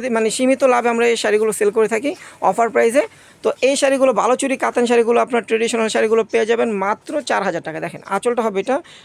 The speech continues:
টার্সেল করা থাকবে। দেখেন এগুলো কিন্তু একদম ব্যতিক্রম শাড়ি, এগুলো বড় বড় একটা শোরুমে যাবেন, অনেক প্রাইসে সেল করা হয়। আমরা মরিয়ম শা-, এ, হা-, খাদিজা শাড়ি হাউস থেকে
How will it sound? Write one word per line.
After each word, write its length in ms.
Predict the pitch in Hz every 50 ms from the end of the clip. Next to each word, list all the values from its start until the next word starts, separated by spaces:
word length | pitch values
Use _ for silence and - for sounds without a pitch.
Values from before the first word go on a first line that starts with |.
| _ _
টার্সেল 280 | - 202 208 185 233 226 208
করা 120 | 208 190 -
থাকবে। 160 | 185 160 151 156
দেখেন 160 | 156 147 - - _ _ _ - _
এগুলো 240 | 214 220 226 277 285 254
কিন্তু 140 | 285 269 285
একদম 200 | 269 262 240 285 254
ব্যতিক্রম 520 | 196 175 226 226 214 - 233 - 262 254 247 -
শাড়ি, 140 | 240 185 190
এগুলো 180 | 196 226 240 233 196 196
বড় 140 | 202 208 240 262
বড় 160 | 247 262 254 254
একটা 160 | 240 - 254 240 -
শোরুমে 280 | - 220 226 240 247 240
যাবেন, 240 | 226 233 233 277 269 - - 262
অনেক 140 | 277 302 285 -
প্রাইসে 260 | 269 262 240 214 233
সেল 160 | - 240 220 208
করা 120 | 233 220 214 247
হয়। 100 | 359 427 - - - - - - - -
আমরা 340 | - 214 233 254 262 277 285 285
মরিয়ম 360 | 285 254 240 254 254 269 269 269
শা-, 220 | - 269 247 226 - 240
এ, 20 | 214 214 208 208
হা-, 160 | 185 185 - - - 185 170 -
খাদিজা 260 | 208 196 220 233 247
শাড়ি 200 | 233 262 247 247
হাউস 140 | 247 240 220
থেকে 140 | 247 240